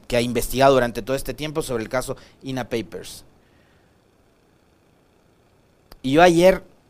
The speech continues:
cité uno o dos pasajes de lo que fue ese gobierno que es para el olvido de Moreno. Citaba el mal manejo de la pandemia, que tiene a sus espaldas más o menos cincuenta mil muertos,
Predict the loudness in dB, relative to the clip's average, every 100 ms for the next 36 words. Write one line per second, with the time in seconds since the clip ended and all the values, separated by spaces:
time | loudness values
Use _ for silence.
0 | _ -8 -8 -2 0 0 -4 _ _ _
1 | -4 -2 2 2 4 4 2 -2 2 0
2 | -2 -10 -6 -4 -4 -8 -2 0 0 -4
3 | _ _ _ _ _ _ _ _ _ _
4 | _ _ _ _ _ _ _ -6 -2 2
5 | 2 4 4 4 2 0 -2 -6 _ -6
6 | 0 4 4 4 0 -2 0 0 -4 -14
7 | -8 -6 -4 -6 -10 -16 _ _ _ _
8 | _ -18 -4 0 4 4 4 -2 -2 -6
9 | -2 -2 0 -4 -6 -6 -6 -6 -6 -6
10 | -4 -4 -4 -8 -14 _ _ _ _ -12
11 | -10 -10 -6 0 2 2 -2 -4 -4 -4
12 | -8 -8 -10 -6 -6 -4 -6 -2 0 0
13 | -4 -16 -18